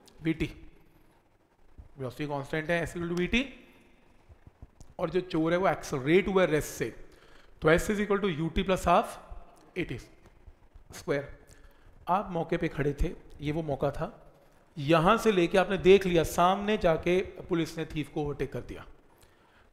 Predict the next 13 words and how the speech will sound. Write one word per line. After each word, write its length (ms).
तो 60
यहाँ 460
से 180
लेके 320
पुलिस 340
का 100
डिस्टेंस, 560
यहाँ 400
से 140
लेके 280
चोर 280
का 120
डिस्टेंस 500